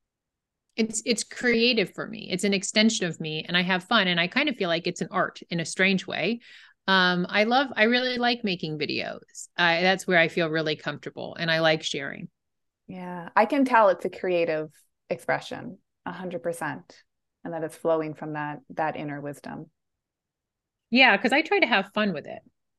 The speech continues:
Speaker 1: Um, and that's kinda like life. You know, I, I, I can take my business seriously, but then I don't feel good. I often take my business seriously, and that's a loving tap, 'cause I'm like, "Oh, I get to do this. I could have fun with it."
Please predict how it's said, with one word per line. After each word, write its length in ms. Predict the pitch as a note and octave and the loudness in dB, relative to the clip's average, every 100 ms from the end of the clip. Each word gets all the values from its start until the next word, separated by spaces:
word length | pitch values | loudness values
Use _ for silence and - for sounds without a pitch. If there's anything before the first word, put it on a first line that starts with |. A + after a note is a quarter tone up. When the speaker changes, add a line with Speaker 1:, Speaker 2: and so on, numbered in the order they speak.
| _ _ _ _ _ _ _ _ - | _ _ _ _ _ _ _ _ 2
Speaker 1:
Um, 220 | F3 D3+ G#3 | 4 4 6
and 100 | C4+ | 6
that's 160 | D#4 | 6
kinda 200 | E4 D#4 | 2 4
like 220 | A#3+ G#3 | 4 2
life. 300 | A3 A3+ - - | 2 2 0 -2
You 120 | F#3+ | 0
know, 80 | F3 | 0
I, 120 | F3 | 0
I, 240 | - G3+ G#3+ | 2 2 4
I 60 | |
can 120 | A3 G3+ | 2 2
take 220 | A#3 A3+ | 2 2
my 100 | F3 | 2
business 400 | F3+ F#3+ E3 - | 2 0 -4 0
seriously, 400 | F#3+ F3+ F3+ C3+ | 2 2 0 -6
but 140 | D#3 | 0
then 100 | F3 | 2
I 80 | F#3 | 4
don't 220 | F3+ D3+ | 2 0
feel 180 | E3 D#3 | -2 -2
good. 260 | - - - - - | -4 -12 -14 -10 2
I 100 | B3 | 8
often 280 | C4 - F#3 | 8 6 2
take 160 | F3 | 0
my 80 | - - | -2 -2
business 260 | B3 E3+ | -2 0
seriously, 360 | - E3 F3 E3 | 2 2 2 -2
and 60 | G3 | 4
that's 200 | G#3+ G3 | 4 4
a 40 | |
loving 260 | F3+ F3+ E3 - G3+ | 2 2 0 -10 -2
tap, 220 | D3+ - - - - - | -2 -2 -14 -18 -10 -2
'cause 100 | B3 | 2
I'm 160 | A3+ | 4
like, 220 | A3 G#3 G3+ | 4 2 4
"Oh, 120 | E4 | 6
I 160 | D4+ E4+ | 6 4
get 260 | G#3+ A#3+ A#3+ | 4 0 0
to 100 | A3+ | 0
do 180 | D#3+ D3 | 0 -2
this. 220 | - G3+ | -8 -4
I 100 | A#3+ | -2
could 160 | C#4 | 0
have 180 | G#3 C#3+ - | 2 0 -2
fun 200 | F#3 A#3+ F#3+ | 0 2 0
with 120 | - | -6
it." 160 | - | -14